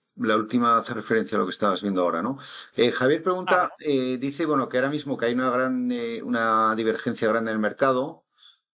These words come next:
Speaker 1: y la
Speaker 2: Sí,
Speaker 1: pregunta
Speaker 2: es
Speaker 1: es
Speaker 2: verdad.
Speaker 1: si como Nvidia representa o pesa un siete por ciento del S and P quinientos,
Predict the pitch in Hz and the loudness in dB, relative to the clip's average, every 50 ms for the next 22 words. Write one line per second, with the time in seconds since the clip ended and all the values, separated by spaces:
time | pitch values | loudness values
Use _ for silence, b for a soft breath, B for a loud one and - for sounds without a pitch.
0 | _ _ _ _ _ _ - 101 107 110 110 110 - 117 113 110 120 131 131 131 | _ _ _ _ _ _ -4 -2 0 2 0 0 2 2 2 2 2 -2 -2 -2
1 | 139 135 139 139 - - 156 127 123 - _ - 117 113 117 113 113 110 135 139 | -2 -2 -2 -4 -4 -4 -4 -4 -4 -6 _ -2 0 0 0 -2 0 0 0 0
2 | 143 151 147 135 139 - 139 - - 147 156 156 139 - 92 85 - - - - | 2 2 2 2 2 -2 -4 -6 -4 -2 -2 -2 0 0 0 -2 -2 -2 0 0
3 | 113 110 - 147 139 - - 110 95 98 101 - - 131 123 113 - 120 110 - | 0 2 2 0 0 0 -2 -2 -2 -2 -2 -2 0 0 0 2 0 -2 -2 -2
4 | - 147 147 139 127 - 98 87 85 - - - 107 101 107 104 - 123 117 104 | -2 0 0 0 0 0 -2 -4 -4 -4 -2 -2 0 0 0 0 -2 -4 -4 0
5 | - 135 156 165 160 - _ _ - 120 113 120 123 123 123 147 147 160 151 - | 0 -2 -2 -2 -6 -14 _ _ 0 4 4 4 4 4 4 2 2 2 0 -8
6 | - | -16